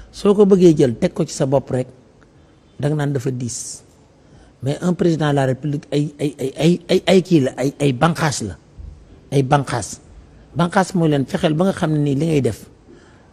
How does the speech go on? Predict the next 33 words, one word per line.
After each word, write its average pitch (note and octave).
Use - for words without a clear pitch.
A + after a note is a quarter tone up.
na C3+
nga E3
ko D#3
teg E3+
ci -
yoon C3+
te C#3
am E3+
ay D#3
compétences. B2+
Ñun G#3+
dans G3
notre, G3+
euh, B2+
ci -
suñu F#3+
kii, G#2+
ci C#3+
sunu, E3+
ci D#3
sunu D#3
programme, B2
li E3
ñuy G#3
def F3+
mooy D#3+
dañuy F#3+
renforcer F3
institution C#3+
yi A2+
parce E3+
que -
institution G#3